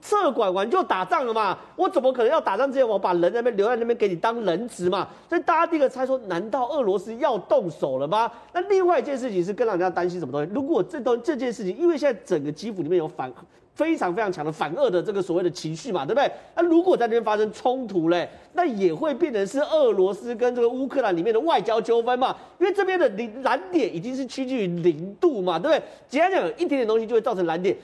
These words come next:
所以呢，现在看到这个东西，大家担心呐，真的担心，如果是被烧怎么办？就是说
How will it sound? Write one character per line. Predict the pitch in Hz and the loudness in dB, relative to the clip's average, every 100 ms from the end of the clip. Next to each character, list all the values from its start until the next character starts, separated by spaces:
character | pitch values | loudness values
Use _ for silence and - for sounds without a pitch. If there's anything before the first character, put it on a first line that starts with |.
| - - | -14 -12
所 | - 269 370 | -2 0 2
以 | 339 | 2
呢， | 202 | 0
现 | 185 | 2
在 | 262 | 0
看 | 269 | 0
到 | 262 | 0
这 | 240 | 2
个 | |
东 | 226 | 2
西， | 220 | 2
大 | 233 226 | 0 -2
家 | - | 0
担 | 202 214 | -2 -2
心 | 202 214 214 | -6 -6 -4
呐， | 165 - | -4 0
真 | 277 | 0
的 | 233 | 2
担 | 226 220 | 0 0
心， | 226 - - - | -2 -6 -12 0
如 | 285 359 | 4 6
果 | 359 196 | 6 2
是 | 269 | 0
被 | 254 | 0
烧 | 226 - 214 220 | 0 0 0 0
怎 | 180 | -2
么 | 143 | -2
办？ | 170 | -2
就 | 196 | 2
是 | |
说 | 330 | 2